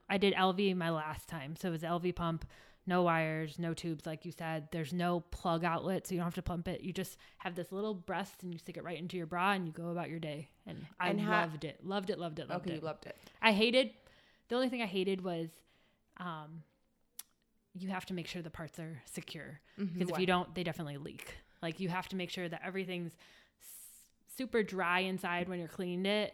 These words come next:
Speaker 2: Oh.
Speaker 1: And if they're not dry, you, it won't suction correctly on you.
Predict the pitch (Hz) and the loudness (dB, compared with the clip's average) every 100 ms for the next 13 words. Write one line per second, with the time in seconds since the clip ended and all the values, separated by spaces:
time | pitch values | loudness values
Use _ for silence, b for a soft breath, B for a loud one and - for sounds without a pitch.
0 | - 220 208 165 190 175 170 175 165 160 | -6 -8 -8 -4 -4 -4 -4 -6 -6 -8
1 | 196 220 254 240 233 226 196 - - 190 | -2 2 4 2 0 -4 -8 -16 -12 -10
2 | 170 - 208 - _ - 190 180 - 180 | -10 -6 -4 -6 _ -10 -10 -10 -8 -6
3 | - 202 196 196 220 220 233 233 233 220 | -4 -2 -2 0 -2 0 0 0 0 -2
4 | 233 240 240 | -2 -2 -4